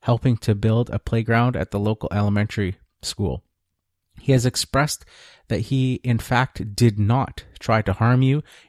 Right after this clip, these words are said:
your husband, or your two dogs, as you stated that you did, that he did in your blog post. Now, I understand the need to vent your frustration, but did the driver purposely try to hit you and your dogs? No.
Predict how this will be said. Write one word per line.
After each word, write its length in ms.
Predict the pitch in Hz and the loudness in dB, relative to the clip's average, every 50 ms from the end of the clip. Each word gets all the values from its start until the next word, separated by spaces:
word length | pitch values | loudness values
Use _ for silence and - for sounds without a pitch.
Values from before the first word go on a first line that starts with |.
| _ | _
your 100 | - 151 | -4 -2
husband, 440 | 127 127 120 110 113 117 113 110 - - | 0 0 0 0 0 0 -2 -2 -2 -4
or 200 | - 117 113 113 | -4 -2 0 0
your 160 | 110 107 104 | 0 0 -2
two 180 | 101 - - 107 | -2 -2 -4 -2
dogs, 440 | 101 107 104 98 85 85 95 - - - - - - _ - | 0 0 2 0 0 -2 -6 -10 -16 -16 -20 -20 -20 _ -2
as 200 | - 110 104 101 | 0 0 2 2
you 60 | 110 | 0
stated 480 | 107 - - 117 120 120 113 120 120 110 | -2 -2 -2 0 0 0 0 0 0 -2
that 140 | 104 - | -2 -4
you 120 | - 107 107 | -4 -4 -4
did, 340 | 101 104 101 98 98 101 - - _ _ _ _ _ _ _ _ - | -2 0 0 0 0 -4 -8 -16 _ _ _ _ _ _ _ _ -4
that 180 | 110 98 90 | -4 -2 -2
he 80 | - 120 | -2 0
did 180 | 104 110 104 | 0 2 2
in 100 | 101 101 | 2 2
your 120 | 95 95 95 | 0 0 0
blog 300 | 92 92 95 98 107 - | 0 2 0 0 0 -2
post. 320 | - 82 65 - - - - _ _ - - - - - _ | -4 -6 -6 -8 -12 -14 -18 _ _ -20 -20 -20 -20 -10 _
Now, 140 | - 117 117 | 0 4 4
I 100 | 117 120 | 4 4
understand 580 | - 120 131 131 127 - - - 127 127 120 113 | 4 4 4 4 2 2 2 2 4 4 4 4
the 60 | 113 | 4
need 380 | 110 117 120 123 123 - _ - | 4 4 4 4 2 0 _ -4
to 100 | - 113 | -2 -2
vent 260 | 101 101 117 123 - | 0 0 0 -2 -2
your 100 | 127 123 | -4 -6
frustration, 760 | - - 107 101 - - - 143 147 147 - - 95 104 127 - _ _ - - - - - - | -4 -4 -4 -4 -4 -4 -2 -2 -2 -2 -2 -4 -4 -4 -6 -8 _ _ -20 -20 -20 -20 -6 -2
but 160 | - 113 113 | -2 0 2
did 180 | - 131 127 123 | 0 0 0 0
the 60 | 127 | 0
driver 400 | 104 101 101 95 107 107 110 98 | 0 2 2 2 4 2 2 0
purposely 580 | - - - 110 110 - 135 123 - - 131 | -2 -2 -4 -4 -2 -2 -4 -4 -2 -4 -4
try 300 | 123 - - - 110 110 | -4 -4 -2 -2 0 0
to 80 | 107 101 | 0 -2
hit 320 | 101 - - 120 113 - _ _ _ _ _ _ - | -4 -2 -2 -2 -2 -4 _ _ _ _ _ _ -2
you 240 | 120 110 113 117 117 | 0 2 4 4 4
and 120 | 107 104 | 4 4
your 100 | 101 95 | 2 2
dogs? 480 | 85 85 87 110 156 196 - - - - _ _ _ _ _ - | 2 0 0 0 0 -2 -6 -10 -12 -16 _ _ _ _ _ -2
No. 260 | 123 98 85 127 - | 0 2 2 0 -2